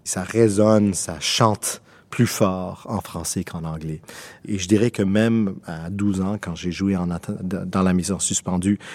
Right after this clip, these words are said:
j'ai reconnu cette différence-là. Certainement, mon grand moment dans le spectacle,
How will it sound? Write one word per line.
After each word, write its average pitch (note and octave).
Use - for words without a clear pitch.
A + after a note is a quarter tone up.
j'ai G#2
reconnu G2
cette F2+
différence-là. F2
Certainement, A#2+
mon G2+
grand A#2
moment G#2
dans F#2+
le F2
spectacle, -